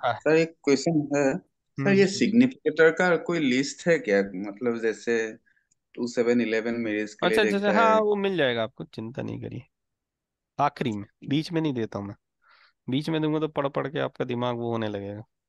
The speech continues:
Speaker 1: जम्बल्ड अप। ठीक है, जब
Speaker 2: नहीं,
Speaker 1: क्लास
Speaker 2: नहीं।
Speaker 1: ओवर होगी ना, तब लेना आप।
Speaker 2: पूछ रहे हैं इसलिए। ठीक
Speaker 1: नहीं,
Speaker 2: है
Speaker 1: नहीं,
Speaker 2: सर।
Speaker 1: है, है, है। अच्छा याद दिलाया आपने। वो लिस्ट है
Speaker 2: यस।
Speaker 1: मेरे पास, ठीक है? जब क्लास ओवर होती है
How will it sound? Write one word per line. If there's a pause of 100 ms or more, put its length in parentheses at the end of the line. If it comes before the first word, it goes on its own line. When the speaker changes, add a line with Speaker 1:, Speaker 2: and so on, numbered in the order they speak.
(200)
Speaker 1:
जम्बल्ड
अप। (1200)
ठीक
है,
जब
Speaker 2:
नहीं,
Speaker 1:
क्लास
Speaker 2:
नहीं।
Speaker 1:
ओवर
होगी
ना, (140)
तब
लेना
आप। (1120)
Speaker 2:
पूछ
रहे
हैं
इसलिए। (320)
ठीक
Speaker 1:
नहीं,
Speaker 2:
है
Speaker 1:
नहीं,
Speaker 2:
सर।
Speaker 1:
है,
है,
है।
अच्छा
याद
दिलाया
आपने। (960)
वो
लिस्ट
है
Speaker 2:
यस।
Speaker 1:
मेरे
पास,
ठीक
है?
जब
क्लास
ओवर
होती
है